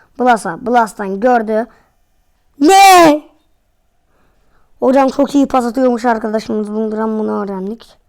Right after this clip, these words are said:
Sprint dedik. Adamın üstüne koş. Def iki, def iki, def iki. İkinci defans. Tutsun lan biri şunu.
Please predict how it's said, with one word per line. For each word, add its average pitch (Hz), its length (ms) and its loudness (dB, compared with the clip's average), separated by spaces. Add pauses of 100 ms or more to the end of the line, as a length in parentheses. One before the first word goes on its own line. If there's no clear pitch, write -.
(1400)
Sprint - 480 -10
dedik. 240 320 -10 (460)
Adamın 214 340 -8
üstüne 220 260 -12
koş. 233 340 -12 (1600)
Def 233 300 -8
iki, 254 400 -8
def 214 200 -12
iki, 226 300 -10
def 220 200 -10
iki. 113 300 -12 (720)
İkinci 220 380 -6
defans. 208 640 -8 (4000)
Tutsun 285 560 -6
lan 285 180 -2
biri 247 160 -8
şunu. 269 240 -12